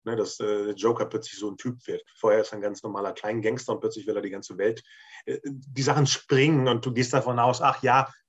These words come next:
das ist ja der Joker.“ Man muss viel mitbringen aus der Comic, äh, Vorgeschichte, um zu, das, den Rest aufzufüllen. Also, äh, wie bei Heath Ledger, wo es ja eher ein Mystery ist, wieso der Joker so ist, ist es bei Jack Nicholson.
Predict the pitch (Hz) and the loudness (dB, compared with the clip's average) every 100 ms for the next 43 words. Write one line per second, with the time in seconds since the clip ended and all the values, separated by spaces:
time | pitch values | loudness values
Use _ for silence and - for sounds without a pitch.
0 | - 113 - 135 - 117 110 - 131 127 | -4 -2 -2 -2 2 6 6 6 4 4
1 | 98 107 120 - 135 120 120 - _ _ | -2 -2 -2 -2 0 2 2 0 _ _
2 | _ _ - 123 127 123 110 110 110 - | _ _ 2 4 4 2 0 0 -2 0
3 | 127 120 - - _ _ _ _ - - | 0 0 -4 -20 _ _ _ _ -14 -6
4 | 104 104 101 101 104 104 127 120 110 113 | -2 0 0 0 0 0 0 2 2 0
5 | - 117 110 110 104 - _ _ - - | 0 -4 -4 -6 -6 -10 _ _ -16 -12
6 | - - - 113 110 120 139 127 - 120 | -12 -14 -6 0 2 2 0 -2 -4 -8
7 | - 85 - _ _ _ _ - 104 110 | -4 -4 -6 _ _ _ _ -6 -2 4
8 | 110 107 117 117 117 117 127 120 127 117 | 2 2 -6 -8 -8 -6 -4 0 0 0
9 | 113 120 131 147 135 120 117 127 113 107 | 2 2 4 4 4 4 2 4 4 4
10 | 123 113 107 143 - 139 135 143 - 120 | 4 2 2 0 0 -4 -4 -4 -4 -2
11 | 127 120 117 110 127 127 120 117 127 135 | 0 0 0 2 0 2 2 2 2 2
12 | - _ _ _ _ _ - 117 - 120 | -2 _ _ _ _ _ -6 -4 -2 -2
13 | 113 120 117 131 143 - 131 131 | 0 0 0 2 0 0 -4 -4